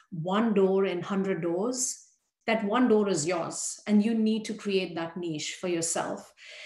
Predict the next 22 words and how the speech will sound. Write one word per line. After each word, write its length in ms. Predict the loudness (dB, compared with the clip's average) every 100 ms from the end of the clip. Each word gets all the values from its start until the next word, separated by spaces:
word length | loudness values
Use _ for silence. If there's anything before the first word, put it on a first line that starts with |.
| -10 0
Another 320 | 4 4 4
quote 260 | 4 4 4
I'll 160 | 0
share 320 | 0 2 4
with 100 | 4
you, 220 | 2 0 0
it's 220 | -2 -2
by 160 | -2
Ray 280 | -2 0 0
A. 140 | 2 0
Davis. 500 | -2 0 0 0 0
Again, 320 | -2 -2 -4
I, 360 | -4 -4 -4 -6
I 80 |
have 300 | -4 -2 -2
this 320 | -2 -2 -2 -4
whole 240 | 0 2
book 220 | 2 -4
of 180 | -6 -6
quotes 360 | -6 -6 -6 -6
on, 380 | -4 -6 -8 -8
on 220 | -6